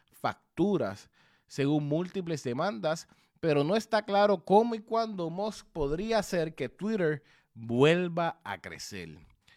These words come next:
El dueño de Twitter ha antagonizado con periodistas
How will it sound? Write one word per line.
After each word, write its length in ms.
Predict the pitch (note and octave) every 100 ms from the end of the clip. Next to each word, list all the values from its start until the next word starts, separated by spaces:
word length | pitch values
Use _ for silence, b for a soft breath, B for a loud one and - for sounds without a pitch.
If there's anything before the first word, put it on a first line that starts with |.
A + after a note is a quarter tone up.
| b b b b -
El 260 | E3+ F3+
dueño 380 | F3 C4+ F4+ E4
de 100 | D4
Twitter 520 | - D4 C#4 G#3+ F#3+ -
ha 220 | F#3+ G3
antagonizado 1000 | G#3 G#3 F#3+ F#3 F3+ D#3+ - F#3+ G3+ G3
con 300 | F3+ D3+ D3+
periodistas 1000 | - C#3+ B2+ B2 F3 D#3 - F#3+ F#3+